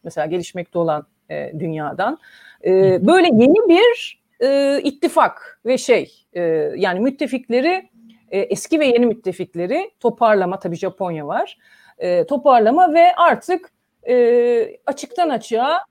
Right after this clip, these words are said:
Speaker 1: bir rekabet hatta bir düşmanlık olduğunu, e, şey yapma,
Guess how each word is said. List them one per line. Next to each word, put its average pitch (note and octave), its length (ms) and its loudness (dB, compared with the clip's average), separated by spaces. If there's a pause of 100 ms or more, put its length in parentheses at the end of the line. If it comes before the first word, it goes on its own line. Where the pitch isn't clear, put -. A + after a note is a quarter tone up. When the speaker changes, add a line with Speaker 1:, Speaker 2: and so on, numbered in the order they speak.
Speaker 1:
bir A#3 220 -4
rekabet C#4 600 -4
hatta F#4 380 0
bir E4 160 -4
düşmanlık D4 680 -6 (160)
olduğunu, F3+ 640 -2 (380)
e, E3 40 -6 (460)
şey G#3 260 -4
yapma, A3 400 -4